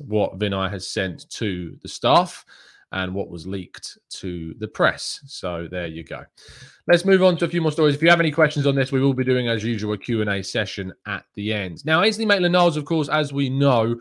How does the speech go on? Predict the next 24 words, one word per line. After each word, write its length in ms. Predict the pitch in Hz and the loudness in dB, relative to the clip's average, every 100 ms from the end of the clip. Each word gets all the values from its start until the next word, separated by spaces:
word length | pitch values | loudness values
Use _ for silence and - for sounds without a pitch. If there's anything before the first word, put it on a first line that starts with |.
| - - - - | -8 -20 -20 -8
uh, 180 | 110 110 | -4 -4
had 220 | 117 123 | 0 2
a 160 | 123 123 | 2 -2
pretty 540 | - 160 - 151 143 | -6 -8 -6 -6 -6
hectic 580 | - 139 - - 123 - | -6 -8 -8 -10 -10 -4
deadline 500 | 120 107 104 92 87 | -2 -2 -4 -6 -6
day. 260 | 87 78 - | -8 -8 -8
Now, 300 | 127 123 113 | -4 -2 -2
we 240 | 117 175 | -2 -2
revealed 420 | 165 139 147 143 127 | 0 -2 0 0 0
over 240 | 123 117 | -2 -4
on 80 | 110 | -6
Football 300 | 127 - 110 | -8 -8 -6
London, 240 | 107 113 | -4 -6
courtesy 380 | 107 113 104 110 | -6 -6 -6 -8
of 100 | 101 | -10
Chris 220 | - 104 | -12 -12
Wheatley, 340 | 92 107 101 107 | -8 -6 -6 -6
our 140 | 90 | -6
chief 280 | - 101 92 | -8 -12 -8
Arsenal 380 | 101 95 95 90 | -10 -10 -12 -16
reporter, 500 | 90 131 123 123 120 - - - - | -10 -6 -4 -4 -6 -8 -20 -20 -12
um, 420 | - 104 107 101 92 | -6 -4 -4 -6 -4
that 340 | 117 107 - | -4 -4 -6